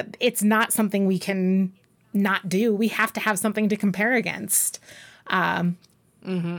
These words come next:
Speaker 2: And especially in these situations where there is
Speaker 1: Yeah.
Speaker 2: nothing, there is nothing. M-,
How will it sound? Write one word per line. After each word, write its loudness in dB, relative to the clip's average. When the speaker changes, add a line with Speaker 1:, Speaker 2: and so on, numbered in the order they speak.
Speaker 2:
And 0
especially -2
in 0
these -4
situations -6
where -2
there 0
is -6
Speaker 1:
Yeah. 0
Speaker 2:
nothing, 2
there -2
is -2
nothing. -8
M-, -2